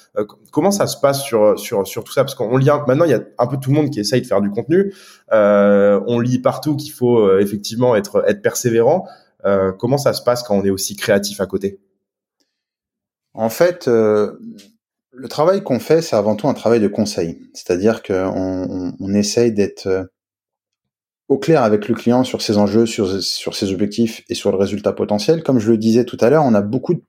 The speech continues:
Speaker 2: profils de personnes chez Combini qui sont des anciennes personnes qui ont bossé soit dans des agences sociales, soit dans des agences médias, c'est mon cas, soit dans des, dans des agences d'activation. Donc cette notion, euh,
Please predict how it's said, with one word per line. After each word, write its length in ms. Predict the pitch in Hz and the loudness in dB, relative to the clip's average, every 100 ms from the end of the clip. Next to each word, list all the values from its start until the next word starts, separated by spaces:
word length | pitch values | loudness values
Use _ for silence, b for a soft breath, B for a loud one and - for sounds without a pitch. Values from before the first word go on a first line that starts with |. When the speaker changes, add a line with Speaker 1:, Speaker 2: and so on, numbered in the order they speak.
| _ | _
Speaker 2:
profils 680 | - 120 - 156 127 113 - - _ | -2 -2 0 0 0 -4 -10 -20 _
de 540 | 101 98 98 95 90 - | -4 -2 -2 -4 -8 -2
personnes 320 | 110 - 147 | -4 -2 -4
chez 80 | - | -2
Combini 320 | 117 113 151 | 2 2 2
qui 100 | 160 | -2
sont 140 | 113 110 | -2 0
des 160 | 101 | 0
anciennes 240 | 113 139 123 | 0 0 -2
personnes 280 | 113 139 | -2 -2
qui 120 | 135 107 | -2 -2
ont 60 | |
bossé 260 | 101 101 95 | -2 0 -2
soit 160 | - | -2
dans 100 | 120 | 0
des 160 | 110 107 | 2 4
agences 300 | 107 110 104 | 4 2 0
sociales, 500 | - 90 123 131 - _ _ _ _ _ - B B B B | -6 -2 0 0 -2 _ _ _ _ _ -16 B B B B
soit 140 | - 147 | 0 2
dans 120 | 143 | 4
des 120 | 123 | 4
agences 280 | 117 113 - | 2 2 0
médias, 320 | 107 117 165 | 2 2 2
c'est 140 | - 101 | -2 -6
mon 140 | 98 | -2
cas, 220 | 113 139 - B B B B B | -2 -2 -6 B B B B B
soit 200 | - 139 | 0 2
dans 140 | 139 | 4
des, 180 | 113 110 | 2 2
dans 140 | 120 113 | 2 2
des 140 | 113 | 4
agences 180 | 123 131 | 4 2
d'activation. 480 | 123 - 110 110 120 | 0 0 0 0 0
Donc 160 | 123 | 0
cette 200 | 156 143 | 0 0
notion, 540 | 165 165 - 175 165 120 | 0 0 0 0 2 2
euh, 260 | 107 107 | 2 0